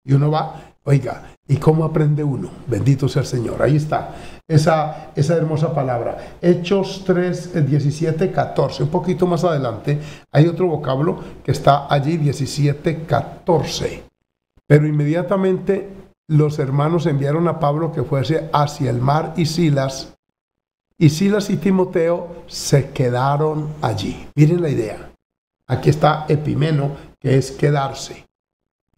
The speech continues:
Allí enseñando la palabra, permanecer en ese lugar. Ese es el sentido del término perseverancia.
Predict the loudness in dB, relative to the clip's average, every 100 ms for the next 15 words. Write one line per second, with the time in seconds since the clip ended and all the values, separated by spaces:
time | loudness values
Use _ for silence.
0 | -6 0 2 2 2 2 2 2 0 -2
1 | -2 0 -2 -2 -2 0 0 -2 2 2
2 | 0 -2 -2 0 0 -2 -2 -4 -6 -10
3 | -20 _ _ 4 4 4 0 -2 -6 -14
4 | 0 0 2 -2 0 2 2 2 2 0
5 | 2 2 0 -2 0 0 0 -4 -4 -2
6 | -2 -4 -8 -14 -18